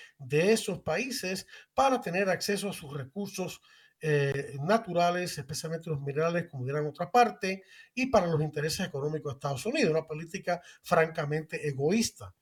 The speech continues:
También dice el documento en la página setenta y siete, existe también el peligro de que algunos líderes de los países menos desarrollados vean las presiones de los países desarrollados a favor de la planificación familiar, es decir, anticonceptivos,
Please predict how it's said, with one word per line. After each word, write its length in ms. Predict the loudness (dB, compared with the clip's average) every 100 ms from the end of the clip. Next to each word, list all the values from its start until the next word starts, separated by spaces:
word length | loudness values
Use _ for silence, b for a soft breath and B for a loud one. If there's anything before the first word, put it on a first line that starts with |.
| b b _
También 340 | 0 2 0
dice 460 | 2 2 4 4 2
el 420 | 0 -2 -6 -4
documento 520 | -4 -4 -2 0 2
en 60 | 0
la 80 | 0
página 240 | -4 -4
setenta 380 | -6 -10 -4 -4
y 60 |
siete, 400 | -4 -6 -2 -2 -2 B B
existe 360 | -4 4 6
también 320 | 6 0 0 0
el 160 | -2
peligro 400 | -2 0 2 4
de 120 | 4
que 80 | 2
algunos 360 | -4 -2 -2 -4
líderes 340 | -6 -2 -2 -2
de 80 | -2
los 100 | -4
países 360 | -4 -4 -4
menos 240 | -4 -2 -2
desarrollados 840 | -4 -10 -8 0 4 6 4 0 B B B
vean 320 | -2 2 4
las 80 | 2
presiones 420 | 0 -6 -4 -2
de 80 | 2
los 140 | 2 0
países 380 | -2 -2 0
desarrollados 720 | 0 0 -6 0 4 6 4 0 B B B
a 100 | 0
favor 380 | 2 4 6 6
de 60 |
la 140 | 2 0
planificación 540 | -2 -6 -6 -4 -4
familiar, 480 | -4 -6 0 2 2
es 60 | 0
decir, 160 | -4
anticonceptivos, 1000 | -6 -6 -8 -6 -6 -2 -2 0 -2 -4